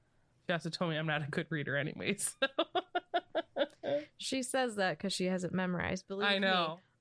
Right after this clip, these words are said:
Speaker 2: I didn't say a word at the end of a sentence last night, and she said it, and I was like, "What?" And I don't remember what word it was, but she said it again, and I was like,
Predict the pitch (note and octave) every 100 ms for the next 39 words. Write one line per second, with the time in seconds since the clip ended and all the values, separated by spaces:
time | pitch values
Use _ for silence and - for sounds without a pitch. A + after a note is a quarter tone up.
0 | - A3 A3+ A#3 A3+ G3+ G#3+ G#3+ G#3 -
1 | G#3 F#3+ F#3 G3 _ _ G3+ F#3+ G3+ G3
2 | F#3+ F#3 G3 F#3 F3 F3 - F#3+ F3+ -
3 | E3 E3+ - F#3 - - - _ - G3+
4 | G3+ - G#3+ - F3+ E3 E3 F#3 F3 F3
5 | - - - C#4+ G#4 _ _ _ _ _
6 | _ _ _ _ _ _ _ _ _ -
7 | G3+ F#3+ F#3+ - _ F#3+ G#3+ B3+ G3+ G3
8 | F3+ F3 - F#3+ F3+ E3+ F#3+ - - G3+
9 | - G3 F3+ F3+ - - - G3 F#3 F3+
10 | F3+